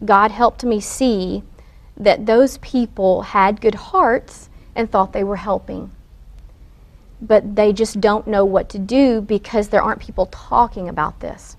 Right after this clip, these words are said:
So in my, in my quiet time with God, he called on me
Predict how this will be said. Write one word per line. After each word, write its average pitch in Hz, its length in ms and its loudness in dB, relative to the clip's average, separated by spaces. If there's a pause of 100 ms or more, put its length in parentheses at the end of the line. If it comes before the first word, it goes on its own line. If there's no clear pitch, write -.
(640)
So 214 320 4
in 262 280 6
my, 226 280 4
in 247 160 2
my 208 120 2
quiet - 360 0
time 220 180 -6
with 202 180 -4
God, 202 440 2
he 220 240 -4
called 240 500 4
on 190 240 -4
me 185 240 -8